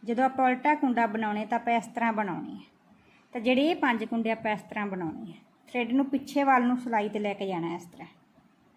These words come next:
ਤਾਂ ਇਸ ਤਰ੍ਹਾਂ ਉਲਟਾ ਕੁੰਡਾ ਆਪਾਂ ਬਣਾ ਦੇਣਾ ਹੈ।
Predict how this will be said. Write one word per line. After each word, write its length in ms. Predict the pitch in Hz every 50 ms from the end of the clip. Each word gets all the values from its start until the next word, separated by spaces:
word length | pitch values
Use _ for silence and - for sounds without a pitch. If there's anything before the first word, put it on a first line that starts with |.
| _ _ _ _ _ - - - - - _ _ _ _ _ _ _ _ _ _ _ _ -
ਤਾਂ 160 | 226 214 208
ਇਸ 80 | 202 208
ਤਰ੍ਹਾਂ 280 | - - 202 208 233 269 359 - - - 311
ਉਲਟਾ 360 | 247 233 226 226 226 226 220
ਕੁੰਡਾ 300 | 226 220 214 208 196 196
ਆਪਾਂ 220 | 190 190 - 196
ਬਣਾ 280 | 180 208 214 226 220 208
ਦੇਣਾ 220 | 185 170 - 170
ਹੈ। 160 | - - -